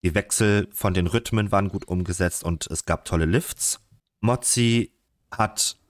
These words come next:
gesagt, für sie ist Tanzen halt nicht nur perfektes Tanzen und Technik, sondern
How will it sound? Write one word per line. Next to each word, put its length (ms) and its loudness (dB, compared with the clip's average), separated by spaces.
gesagt, 460 0
für 140 2
sie 240 -2
ist 340 -2
Tanzen 380 -2
halt 160 0
nicht 240 -2
nur 160 2
perfektes 500 -4
Tanzen 520 -2
und 160 -4
Technik, 460 -2
sondern 420 0